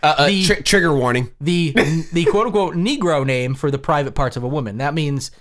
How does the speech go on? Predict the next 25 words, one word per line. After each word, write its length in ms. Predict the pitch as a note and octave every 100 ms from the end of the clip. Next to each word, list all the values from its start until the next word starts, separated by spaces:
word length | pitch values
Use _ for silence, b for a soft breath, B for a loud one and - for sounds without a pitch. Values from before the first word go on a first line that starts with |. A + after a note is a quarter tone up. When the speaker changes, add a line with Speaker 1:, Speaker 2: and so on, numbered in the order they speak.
| b
Speaker 2:
the, 500 | C#3 D3+ C#3+ C3+ C3
the, 300 | B2 B2+ B2+ B2+
the 80 | B2+
black 240 | D#3 F3+
people 240 | E3 C#3 B2+
of 60 |
the 80 | A#2
time 240 | C3+ B2
would 180 | A#2+ B2+
use 160 | B2 A2
that 160 | A#2
term 340 | - A2+ G2+ G2
for 220 | - A2+ G#2+
the 100 | F#2+
private 280 | A2+ F#2+ F#2+
parts 100 | A2+
Speaker 1:
In 60 |
Speaker 2:
of, 80 | A#2
of 60 | G#2+
a 20 |
Speaker 1:
eighteen 160 | A2+ G#2+
eleven. 380 | - F#2 B1+
Speaker 2:
woman. 180 | - - -
Uh, 100 | D#3 -
yeah, 200 | D3 -